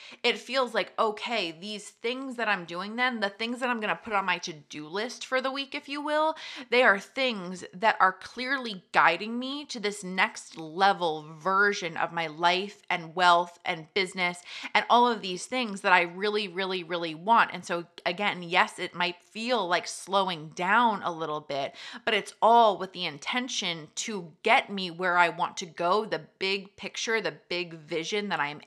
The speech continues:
after, all of the things that I'm hungry for in this world, right? It's this week to, again, get reoriented and allow that for myself.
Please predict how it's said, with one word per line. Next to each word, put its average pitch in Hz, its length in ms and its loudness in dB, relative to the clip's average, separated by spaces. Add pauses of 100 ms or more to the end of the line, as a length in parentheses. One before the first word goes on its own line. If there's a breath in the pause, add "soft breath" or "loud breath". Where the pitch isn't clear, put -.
after, 175 420 -2
all 185 160 4
of 175 120 -6
the 175 60 -2
things 175 380 -8
that - 160 -2
I'm 160 180 0
hungry 180 480 -6
for 262 380 -2
in 190 140 -4
this 170 200 -6
world, 185 640 -2
right? 214 300 2 (340 loud breath)
It's 233 140 -2
this 226 180 -4
week 202 280 -8
to, 202 160 -2
again, 185 240 -2
get 180 200 -4
reoriented 196 920 -4
and 165 100 -4
allow 156 440 2
that 214 220 -2
for 247 120 -6
myself. 302 640 -2